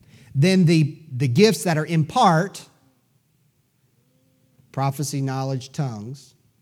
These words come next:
will pass away. Okay? That's how the reasoning goes. And to be honest with you, as in my opinion, I, I don't, I don't think that you can look at this and firmly say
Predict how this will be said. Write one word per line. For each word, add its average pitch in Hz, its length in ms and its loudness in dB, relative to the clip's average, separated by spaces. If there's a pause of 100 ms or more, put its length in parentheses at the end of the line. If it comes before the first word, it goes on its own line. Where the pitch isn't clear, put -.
(640)
will 113 100 -14
pass 117 300 -8
away. 113 320 -8 (2250)
Okay? 147 300 -2 (2000)
That's 156 300 2
how 185 240 6
the 165 100 6
reasoning 160 460 4
goes. 143 540 0 (1000)
And 190 200 6
to 180 40 8
be 190 120 6
honest 220 360 0
with 160 160 4
you, 175 260 2 (340)
as 135 200 0 (200)
in 135 160 2
my 147 180 2
opinion, 147 500 -2 (460)
I, 139 200 -4
I 165 140 0
don't, 180 220 2
I 202 120 4
don't 208 160 0
think 175 200 0
that 143 140 0
you 165 80 2
can 147 120 0
look 151 160 2
at 143 60 -2
this 135 160 -4
and 127 140 -10
firmly 143 420 -4
say 113 460 -8